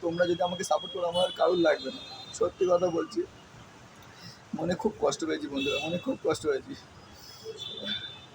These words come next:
আমি যেরকম রিলস বানাচ্ছি, বানিয়ে যাবো। হ্যাঁ, আমারও ফ্যামিলি আছে, হ্যাঁ, আমার একটা বাচ্চা আছে, আমার বউ আছে, তা আমি যদি তাদেরকে টাইম না দিই, তো এমনি হয়ে যাচ্ছে। হ্যাঁ, আমি যদি কাজ না করি,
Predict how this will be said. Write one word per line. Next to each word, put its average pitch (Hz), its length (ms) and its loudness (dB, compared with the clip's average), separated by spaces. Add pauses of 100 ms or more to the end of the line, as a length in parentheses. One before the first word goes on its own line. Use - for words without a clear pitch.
(1200)
আমি 139 180 2
যেরকম 160 340 2
রিলস 160 220 6
বানাচ্ছি, 165 320 0
বানিয়ে 156 320 4
যাবো। 120 220 4
হ্যাঁ, 170 140 2
আমারও 160 320 4
ফ্যামিলি 147 420 0
আছে, 113 200 4
হ্যাঁ, 320 120 2 (460)
আমার 160 260 4 (320)
একটা 156 240 2
বাচ্চা 143 340 6
আছে, 147 340 2
আমার 151 300 2
বউ 151 160 4
আছে, 143 360 4 (340)
তা 147 80 6
আমি 151 180 4
যদি 170 200 -2
তাদেরকে 160 320 4
টাইম 156 260 4
না 165 120 4
দিই, 180 180 -2 (320)
তো 180 60 6
এমনি 180 300 4 (400)
হয়ে 208 160 6
যাচ্ছে। 170 260 6
হ্যাঁ, 208 140 4 (340)
আমি 165 180 4
যদি 180 120 6
কাজ 160 240 8
না 175 120 4
করি, 190 160 4